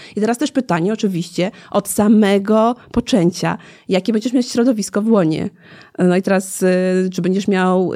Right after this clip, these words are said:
więcej s-, hormonów stresu, które będą na ciebie oddziaływały w macicy matki, czy mniej. To też b-, przełoży się na to, jak ten mózg się,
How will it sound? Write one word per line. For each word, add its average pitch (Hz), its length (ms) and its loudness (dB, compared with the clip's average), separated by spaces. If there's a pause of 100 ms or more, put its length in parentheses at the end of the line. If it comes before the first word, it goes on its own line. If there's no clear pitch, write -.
więcej 196 320 2
s-, - 260 -6
hormonów 196 360 0
stresu, 202 340 -4
które 190 160 0
będą 190 160 0
na 190 120 -2
ciebie 196 500 -2
oddziaływały 190 1000 -2
w 180 460 -2
macicy 196 440 -4
matki, 196 400 -4
czy 214 140 0
mniej. 180 340 2
To 185 100 -2
też 185 200 -2
b-, - 360 -6
przełoży 180 340 -2
się 185 120 -4
na 175 60 -2
to, 170 100 -4
jak 170 120 -2
ten 175 140 0
mózg 160 240 -2
się, 127 220 -6